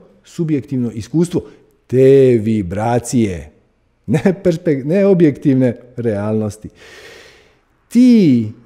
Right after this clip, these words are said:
imaš potpunu kontrolu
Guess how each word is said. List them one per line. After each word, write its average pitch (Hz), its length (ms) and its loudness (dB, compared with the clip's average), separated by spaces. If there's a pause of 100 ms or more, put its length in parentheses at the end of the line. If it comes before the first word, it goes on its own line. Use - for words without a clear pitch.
(140)
imaš 202 460 0 (640)
potpunu 240 840 0 (180)
kontrolu 143 960 2